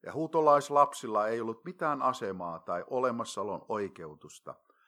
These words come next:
Ruokaa tarvitseman, i-, tarvitsevan ihmislapsen arvo huutolaistalossa oli miinus, ei edes nolla.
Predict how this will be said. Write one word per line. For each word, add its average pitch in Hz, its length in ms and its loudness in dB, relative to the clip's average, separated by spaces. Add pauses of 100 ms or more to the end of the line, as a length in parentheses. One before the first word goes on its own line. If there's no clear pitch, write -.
(200)
Ruokaa 160 640 10
tarvitseman, 123 920 4
i-, - 440 -14
tarvitsevan 120 680 6
ihmislapsen 110 760 0
arvo 110 420 6
huutolaistalossa 110 1600 0
oli 110 480 -4
miinus, 110 920 -6
ei 113 300 0
edes 98 420 -8
nolla. 92 640 -10